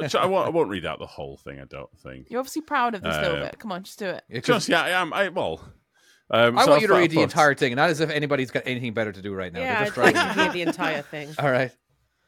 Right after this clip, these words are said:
Speaker 1: Really,
Speaker 2: How long
Speaker 1: genuinely.
Speaker 2: is it, though? How long is it?
Speaker 1: It's,
Speaker 4: Yeah.
Speaker 1: it's a few, a couple of minutes, right? Fuck it. Why,
Speaker 4: Yeah,
Speaker 1: why
Speaker 4: let's
Speaker 1: not?
Speaker 3: All right,
Speaker 4: do
Speaker 3: let's
Speaker 4: it.
Speaker 3: see. We'll let you know. We'll let you know if we get
Speaker 1: Here
Speaker 3: bored.
Speaker 1: you go.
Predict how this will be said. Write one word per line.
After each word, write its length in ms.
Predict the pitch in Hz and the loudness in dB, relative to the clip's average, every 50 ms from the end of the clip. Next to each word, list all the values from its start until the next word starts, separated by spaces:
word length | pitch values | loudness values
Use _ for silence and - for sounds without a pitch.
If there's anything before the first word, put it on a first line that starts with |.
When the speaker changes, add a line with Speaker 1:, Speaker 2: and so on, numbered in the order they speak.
| _ _ _ - | _ _ _ -10
Speaker 1:
Really, 240 | 143 185 247 233 196 | -4 -2 -2 0 2
Speaker 2:
How 100 | 170 233 | 2 2
long 80 | 240 254 | 2 4
Speaker 1:
genuinely. 420 | 247 - 151 139 117 104 92 - 156 | 4 4 4 2 2 0 -2 -4 -4
Speaker 2:
is 180 | - - 151 82 | -6 -8 -10 -12
it, 80 | 87 | -12
though? 40 | - - 240 | -4 0 2
How 60 | 247 | 2
long 180 | 254 269 262 262 | 2 2 0 0
is 160 | 233 226 190 | -2 -2 -2
it? 80 | 175 170 | -2 -2
Speaker 1:
It's, 100 | 165 143 | -2 -2
Speaker 4:
Yeah. 260 | - 190 233 254 240 | -4 -4 -6 -6 -6
Speaker 1:
it's 100 | 220 - | -8 -10
a 60 | - | -12
few, 240 | - - - 85 71 | -16 -16 -14 -12 -12
a 360 | 71 73 92 80 - 73 80 | -10 -10 -10 -12 -12 -14 -16
couple 240 | - - - 71 76 | -16 -16 -18 -16 -16
of 80 | 71 64 | -16 -16
minutes, 280 | 64 64 65 65 - | -16 -18 -18 -16 -14
right? 120 | 90 69 - | -16 -16 -14
Fuck 240 | - - 92 - - | -14 -16 -16 -14 -16
it. 120 | 73 65 | -16 -14
Why, 120 | 67 - 233 | -8 -6 -6
Speaker 4:
Yeah, 100 | 247 254 | -4 -2
Speaker 1:
why 80 | 254 - | -2 -2
Speaker 4:
let's 80 | 196 | 0
Speaker 1:
not? 40 | 180 | 0
Speaker 3:
All 40 | 160 160 196 | 0 0 0
right, 80 | 170 | 0
Speaker 4:
do 40 | 170 | -2
Speaker 3:
let's 180 | 262 202 175 - | -2 -2 0 -2
Speaker 4:
it. 160 | 143 120 113 | -2 -4 -4
Speaker 3:
see. 40 | - - _ _ _ | -8 -14 _ _ _
We'll 180 | - 131 151 165 | -8 -4 0 2
let 120 | 165 160 | 2 2
you 80 | 131 123 | 2 0
know. 140 | 127 110 107 | -2 -2 -2
We'll 160 | 113 135 147 | -2 -2 0
let 140 | 156 151 135 | 0 0 0
you 80 | 135 | 0
know 100 | 135 131 | 0 0
if 80 | 117 - | -2 -2
we 80 | 113 98 | -4 -4
get 100 | 104 - | -2 0
Speaker 1:
Here 120 | - 170 | 0 0
Speaker 3:
bored. 100 | 156 139 | 0 0
Speaker 1:
you 60 | 123 98 | -2 -2
go. 260 | 95 87 80 76 | -4 -6 -6 -6